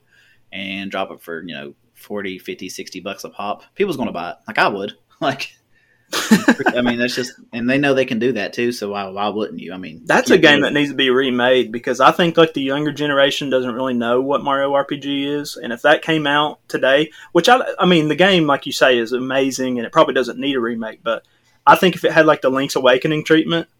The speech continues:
Speaker 2: people would love that game. You
Speaker 1: Yeah,
Speaker 2: know what I
Speaker 1: they
Speaker 2: mean?
Speaker 1: Yeah, like, I love the, I love the original Link's Awakening, and, I mean, I don't know, me or Jared both love that game, so one of us will probably put it on the podcast eventually, 'cause we've been hitting at it a little bit.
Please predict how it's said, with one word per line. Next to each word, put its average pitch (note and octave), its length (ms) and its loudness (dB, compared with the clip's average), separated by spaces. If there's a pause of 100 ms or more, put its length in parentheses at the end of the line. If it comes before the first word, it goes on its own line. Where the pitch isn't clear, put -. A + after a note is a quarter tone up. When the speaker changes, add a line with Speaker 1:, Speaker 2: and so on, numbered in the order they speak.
(140)
Speaker 2:
people D#3+ 340 4
would A#2+ 180 -2 (320)
love B2+ 580 2
that G#2+ 200 -4
game. A2 240 -10 (360)
You G3 120 0
Speaker 1:
Yeah, - 20 0
Speaker 2:
know A#3+ 60 -2
what A#3+ 80 -2
I A#3+ 40 -2
Speaker 1:
they B3+ 80 -2
Speaker 2:
mean? B3 140 -6 (240)
Speaker 1:
Yeah, E3 200 -4
like, F#2+ 200 -6
I A2 80 -2
love B2 340 -4
the, F2+ 320 -10 (220)
I G2+ 80 -4
love C#3 180 -2
the A2 120 -4
original G#2+ 380 -6
Link's A2 240 -8
Awakening, G2+ 560 -10
and, F#2 440 -14 (400)
I G#2+ 60 -8
mean, A2 260 -6
I B2 80 0
don't C#3 120 -4
know, B2 240 -2 (540)
me E3 200 -2
or C#3 80 6
Jared G#2+ 340 0
both G2+ 220 -4
love G#2 160 -2
that G2+ 160 -4
game, A2 180 -6
so G2+ 100 -8
one A2 220 -4
of F#2 80 -6
us G2+ 240 -6
will G#2+ 80 -6
probably A2 260 -4
put A2+ 180 -6
it A2 60 -6
on A2 120 -4
the A2 60 -8
podcast A#2 420 -8
eventually, A2 340 -8
'cause G2 160 -10
we've G#2 160 -8
been G2+ 140 -10
hitting G#2 320 -10
at G#2+ 140 -6
it G2 80 -12
a F#2 40 -10
little G#2 220 -8
bit. A#2+ 240 -8